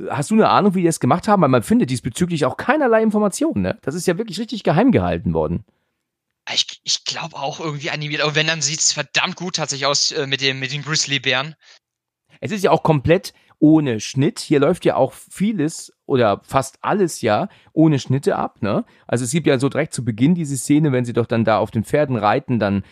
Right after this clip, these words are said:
Speaker 1: dann springt er doch auf das Pferd auf und das, und die Kamera reitet ja dann praktisch nebendran mit und dann steigt er ab und dann geht die Kamera runter und das ist ja alles so, ähm, in, in einer, in einer Einstellung. Nicht der gesamte Film, aber schon recht viel, ne?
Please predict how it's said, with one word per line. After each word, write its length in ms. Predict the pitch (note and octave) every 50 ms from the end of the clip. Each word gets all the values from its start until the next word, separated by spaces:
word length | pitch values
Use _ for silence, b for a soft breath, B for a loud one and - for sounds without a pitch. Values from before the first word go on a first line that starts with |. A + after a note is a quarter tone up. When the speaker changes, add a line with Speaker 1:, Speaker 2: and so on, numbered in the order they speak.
| b b
Speaker 1:
dann 140 | b A2+ A2
springt 280 | - - C3+ C#3 C3 -
er 60 | -
doch 120 | G#2 A#2 G2+
auf 100 | G2+ -
das 140 | - G#2 -
Pferd 260 | - A2+ G#2+ - -
auf 360 | A2 B2+ C#3+ D3 C#3+ A#2+ -
und 100 | A2 G#2
das, 240 | G2 G2 - - -
und 100 | G2+ G#2
die 80 | G2
Kamera 320 | - - C3+ C#3 C3 A2+ A2+ G#2
reitet 420 | F2+ G2+ B2 D3 D3+ D#3 D3 A2+
ja 120 | B2+ A#2 A2+
dann 120 | G#2+ G2
praktisch 400 | - - - - - - A#2 -
nebendran 460 | B2+ B2 B2 A#2+ A#2+ - F#2 G#2+ A2
mit 340 | B2 F3 A#3+ - _ - -
und 220 | - C#3+ C3 G#2+ A#2
dann 260 | G#2+ G#2 G#2 G2+ F#2+ _ _ - A2 - _ _ _ _ _ - -
steigt 360 | - G#2+ - A#2 A2 G2 - -
er 100 | A2 -
ab 220 | - F3+ F#3+ - -
und 160 | - - G#2+
dann 160 | G2 G2+ G2+ - b b b b
geht 180 | - B2+ A#2
die 80 | - F#2
Kamera 320 | - - G2+ G#2+ A#2 B2+
runter 460 | C3 C#3+ G3 G3+ G3 E3+ B2+ C3 C#3 C#3
und 80 | C3+
das 100 | C3+ -
ist 140 | E3 D3+ -
ja 60 | - -
alles 300 | - - G3 G3+ F3 -
so, 260 | - E3+ E3+ E3+ - B B B B B B
ähm, 380 | - C3+ C3+ C#3+ C#3 C3+ B2+ - b b b b b
in, 280 | b C#3 C#3+ C#3+ C#3+ C3
in 160 | - C3 C3+
einer, 340 | A2 B2+ C3 C3+ C#3+ C#3+ -
in 100 | C#3 B2+
einer 180 | B2 A#2 A#2 F2
Einstellung. 480 | G2+ G#2+ G#2+ - - G#2+ F2+ D#2+ F2+
Nicht 140 | B2 D#3+ -
der 100 | G3 E3+
gesamte 360 | C#3+ B2+ - B2+ A#2+ G2+ G#2
Film, 320 | - - G#2 F#2 E2+ E2+ F#2
aber 160 | A2 C3 B2+
schon 180 | - - D3
recht 220 | C3+ C3+ A#2+ - -
viel, 320 | - B2+ A2+ G2+ - - -
ne? 300 | - F#2+ G#2 D#3+ G#3+